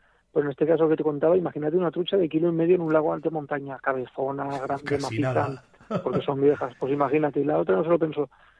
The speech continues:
Speaker 1: La estuvo siguiendo, se la miró y ¡pamba! <laughs> La cogió.
Speaker 2: Casi
Speaker 1: Brutal.
Speaker 2: nada, joder, tela. Además te tienes que pegar un susto de mil pares de cojones. <laughs> Entonces digo, "Uy, ¿por qué es
Speaker 1: Buah,
Speaker 2: esto?".
Speaker 1: corazón a dos mil.
Speaker 2: <laughs>
Speaker 1: Eh, puedo decir que después, eh,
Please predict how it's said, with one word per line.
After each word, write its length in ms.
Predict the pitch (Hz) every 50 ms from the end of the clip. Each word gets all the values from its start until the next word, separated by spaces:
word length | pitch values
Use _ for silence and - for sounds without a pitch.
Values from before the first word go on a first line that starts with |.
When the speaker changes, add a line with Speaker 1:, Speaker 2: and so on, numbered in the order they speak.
| _ _ _
Speaker 1:
La 100 | 165 147
estuvo 340 | 127 - - 170 175 175 151
siguiendo, 400 | 151 165 165 185 190 190 196 170
se 100 | - 170
la 80 | 160 156
miró 280 | 160 160 180 208 214 185
y 20 |
¡pamba! 380 | 151 - - 156 143 131 117 - _ _ _ - -
<laughs> 140 | - 160 -
La 100 | - 214
cogió. 380 | - - 196 147 147 170 160 - - - - - - _ _ _ - -
Speaker 2:
Casi 280 | - 117 117 - -
Speaker 1:
Brutal. 100 | 113 107 123 127
Speaker 2:
nada, 220 | 120 107 107 117 113
joder, 420 | - - 127 113 113 110 110 104
tela. 260 | - 123 120 113 107 107
Además 260 | 107 110 113 120 123 120
te 80 | 127
tienes 200 | 113 113 113 120
que 40 | 123
pegar 200 | 110 127 123 123
un 80 | 127 117
susto 320 | 104 131 123 117 - 151
de 60 | 143
mil 120 | 139 143 131
pares 200 | 143 135 120 123
de 60 | 107
cojones. 360 | 113 98 - - - 190 170
<laughs> 0 |
Entonces 260 | 147 170 156 175 180
digo, 180 | 151 139 113 113 123
"Uy, 120 | 151 185 185
¿por 200 | 180 196 151 139 143
qué 80 | 185
es 80 | 180 -
Speaker 1:
Buah, 100 | 196 240
Speaker 2:
esto?". 120 | 190 151 143 143 131 135
Speaker 1:
corazón 140 | 143 143 143
a 120 | 143 143
dos 220 | 147 151 139 127
mil. 280 | 131 143 147 135 123 - -
Speaker 2:
<laughs> 440 | - - - - - - - - -
Speaker 1:
Eh, 640 | 185 - 143 143 175 - - - 175 135 - - - - - - - - - - _
puedo 180 | - 160 151 160 170
decir 320 | 170 151 - 170 180 175 170
que 100 | 165 156
después, 460 | 156 147 - _ 151 156 175 196 - - _ _ _ _ _ _ _ _ _ _ _ _ _ _ _ _
eh, 640 | - 147 143 143 139 139 139 139 139 139 139 - -